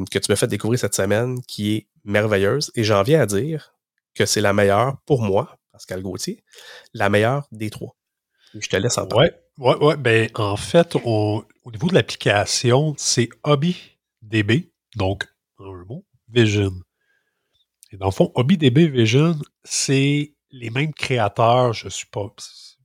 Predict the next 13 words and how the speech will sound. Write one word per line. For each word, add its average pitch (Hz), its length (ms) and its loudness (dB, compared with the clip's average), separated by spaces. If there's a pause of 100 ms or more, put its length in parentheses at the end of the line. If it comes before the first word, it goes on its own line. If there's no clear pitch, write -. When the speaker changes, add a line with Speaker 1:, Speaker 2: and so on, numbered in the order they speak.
(360)
Speaker 2:
pas 113 100 -6
que - 40 -6
je - 60 -4
suis - 60 -8
pas 104 100 2
mal 110 140 2
certain, 160 380 0 (180)
parce 104 240 -6
que 120 120 2
si - 240 0
on 123 100 6
regarde, 113 360 2
si - 500 2